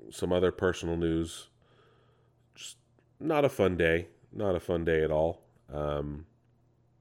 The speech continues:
if you guys wanna check out Richard Lewis, I, I highly urge you to watch some of his H B O stand-up specials.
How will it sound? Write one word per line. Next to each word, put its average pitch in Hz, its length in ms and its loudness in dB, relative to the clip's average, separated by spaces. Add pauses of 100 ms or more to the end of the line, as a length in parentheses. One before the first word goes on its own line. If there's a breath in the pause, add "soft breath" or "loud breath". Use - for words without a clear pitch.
(360)
if 90 160 -6
you 110 100 -2
guys 120 140 0
wanna 113 180 2
check 104 160 0
out 87 160 2
Richard 80 240 -6
Lewis, 80 320 0
I, 76 220 -2
I 76 100 -4
highly 87 420 0
urge 80 280 0
you 82 80 -2
to 82 60 2
watch 78 380 2 (500 soft breath)
some 92 200 4
of 82 100 4
his 82 160 0
H 80 220 0
B 82 120 4
O 82 60 6
stand-up 78 420 -4
specials. 85 560 -4